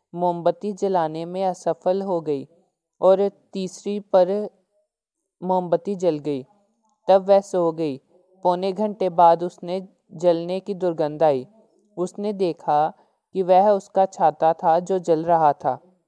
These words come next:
एक तीली छाते की त्यों गिर गई थी।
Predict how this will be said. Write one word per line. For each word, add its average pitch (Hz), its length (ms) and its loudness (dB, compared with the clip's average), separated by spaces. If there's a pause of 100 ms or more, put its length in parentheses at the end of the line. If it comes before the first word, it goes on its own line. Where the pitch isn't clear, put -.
(640)
एक 190 300 0
तीली 185 300 -6
छाते 180 440 2
की 196 180 -8
त्यों 180 480 -6
गिर 170 160 -4
गई 165 300 -4
थी। 139 320 -14